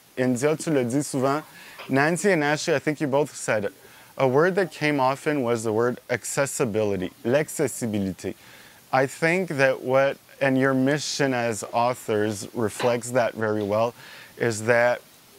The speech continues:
in America, not just Canada, but in America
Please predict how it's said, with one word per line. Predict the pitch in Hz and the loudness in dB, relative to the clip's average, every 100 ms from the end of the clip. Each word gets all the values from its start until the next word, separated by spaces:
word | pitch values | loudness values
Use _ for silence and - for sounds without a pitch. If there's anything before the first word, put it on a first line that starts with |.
| - - 143 | -20 -2 2
in | 147 | 2
America, | 143 151 220 233 - 190 - - | 4 4 2 0 -4 -6 -6 -4
not | 127 143 | -2 -2
just | 165 - | -4 -4
Canada, | - 160 160 98 95 | -2 0 0 -2 -2
but | 107 - | -4 -2
in | 120 | -2
America | 123 156 185 120 - 90 | 0 2 2 0 -4 -8